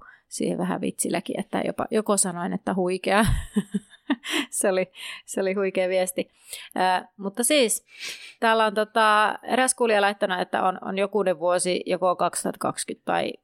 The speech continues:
yhdeksäntoista, eli muutama vuosi sitten. Ja,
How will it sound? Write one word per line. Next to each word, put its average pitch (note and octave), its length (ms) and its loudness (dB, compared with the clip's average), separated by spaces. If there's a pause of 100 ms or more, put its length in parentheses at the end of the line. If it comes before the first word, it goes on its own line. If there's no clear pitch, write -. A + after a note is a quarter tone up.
(240)
yhdeksäntoista, G#3 840 -2
eli F3+ 140 -2
muutama E3+ 400 -4
vuosi D#3+ 220 -2
sitten. - 380 -2 (600)
Ja, E3+ 480 2